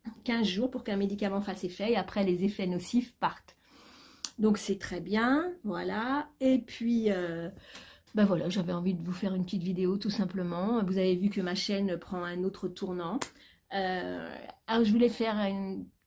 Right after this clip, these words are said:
une dédicace spéciale à quelqu'un que j'aime beaucoup, qui sont dans mon cœur. Euh, alors, en fait, c'est De Gars et un chien et Biscotte. Euh, franchement, ils ont une boutique. Allez voir leur boutique.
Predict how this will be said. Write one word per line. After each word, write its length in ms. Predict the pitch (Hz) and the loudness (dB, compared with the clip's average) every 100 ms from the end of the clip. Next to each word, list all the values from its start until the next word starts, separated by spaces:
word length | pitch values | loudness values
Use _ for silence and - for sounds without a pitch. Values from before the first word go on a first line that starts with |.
| _ _ _ _ _ _ - | _ _ _ _ _ _ -2
une 120 | 214 | 0
dédicace 420 | 196 185 208 196 | 2 0 -2 -4
spéciale 540 | - 196 - - 175 185 | -4 -8 -6 -6 -6 -6
à 60 | |
quelqu'un 380 | 185 190 180 185 | -6 -8 -6 -6
que 140 | 180 180 | -4 -4
j'aime 240 | 180 175 | -4 -4
beaucoup, 380 | 185 180 - 202 | -6 -6 -6 -6
qui 120 | - | -6
sont 160 | - 185 | -4 -4
dans 140 | 180 | -2
mon 160 | 180 180 | -4 -6
cœur. 360 | 185 180 185 | -6 -6 -6
Euh, 120 | 160 - - - - - - 254 | -8 -10 -16 -20 -18 -20 -18 -8
alors, 260 | 185 170 - _ _ _ _ _ - - | -6 -6 -12 _ _ _ _ _ -12 -6
en 120 | 196 | -6
fait, 280 | 190 208 208 | -4 -6 -6
c'est 360 | - 202 202 - _ _ _ - | -2 0 0 -6 _ _ _ -4
De 120 | 208 | 0
Gars 200 | 202 196 | 2 2
et 100 | 190 | 0
un 100 | 180 | -2
chien 260 | 180 208 185 | -2 -2 0
et 120 | 180 | -2
Biscotte. 520 | 160 165 185 170 - - - - _ 190 | -4 -6 -6 -6 -10 -20 -20 -20 _ -6
Euh, 280 | 190 185 180 - | -4 -4 -8 -12
franchement, 600 | - 208 - 214 208 214 - | -4 -2 0 2 2 0 -2
ils 180 | 196 | 2
ont 80 | 202 | 2
une 160 | 196 185 | 2 2
boutique. 640 | 208 208 208 208 - - _ _ - | 0 0 0 0 -2 -20 _ _ -2
Allez 340 | 214 208 196 180 | 4 4 4 2
voir 240 | 185 175 | -2 -4
leur 180 | 175 170 | -6 -6
boutique. 500 | 170 170 - 170 | -6 -8 -10 -12